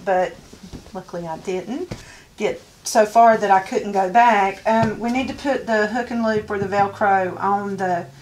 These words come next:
lining of the bag, and we can leave it turned right side out.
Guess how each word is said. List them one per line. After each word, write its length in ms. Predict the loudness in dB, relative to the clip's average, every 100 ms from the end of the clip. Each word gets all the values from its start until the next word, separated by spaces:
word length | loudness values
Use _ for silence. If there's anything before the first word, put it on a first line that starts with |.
| -20 -20 -20 -20 -20 -18 -2
lining 380 | 4 4 4 -2
of 140 | -4
the 80 | -2
bag, 540 | 4 6 6 2 0 -4
and 140 | -4
we 80 | -4
can 220 | -4 -2
leave 200 | -2 -2
it 160 | -6 -6
turned 480 | -2 0 0 -2 -4 -14 -20 -18 -16 -14 -12 -10 -12 -12 -14 -8 -4 -4 -4
right 320 | 0 4 4 4
side 300 | 2 4 4
out. 420 | 4 4 4